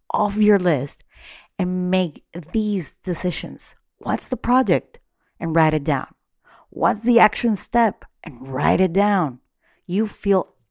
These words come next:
enormously more involved with your world. And of course, you're going to feel great doing that. Of course, you're going to feel great, but you're going to hit a brick wall. Yes,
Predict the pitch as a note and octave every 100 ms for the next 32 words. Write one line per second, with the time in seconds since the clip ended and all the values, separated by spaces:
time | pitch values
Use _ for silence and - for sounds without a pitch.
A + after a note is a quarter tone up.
0 | B3+ A#3 A#3 B3 C#4+ D4+ D4 A3+ E3 -
1 | C3 C#3+ C#3+ _ F3 F3+ F3 D#3+ D3 -
2 | D#3+ C#3+ C#3+ C3 G#2 - - - - D3+
3 | D3+ D#3 - D3+ C#3 C3+ - C3+ - -
4 | _ _ _ - - - E3+ F3+ - -
5 | - A#3 A#3 A3 F3 G3 F#3 D3 G3 G#3
6 | G3+ F#3+ F#3 - F#3+ E3+ C#3 D#3 E3 A#3
7 | G3 - E3 E3+ D#3+ C#3+ C#3+ F#3 - D#3
8 | - - G#3 D#3 F#3+ - - - E3 -
9 | E3+ D3+ C#3+ D#3+ C3+ - G#3+ D#3 E3 -
10 | - - - A3 A3 F#3 G#3+ B3 B3+ -
11 | A#3+ - - G3+ - G#3+ E3+ F#3+ F3+ F3
12 | - - - - - _ _ _ - C#3+
13 | - - -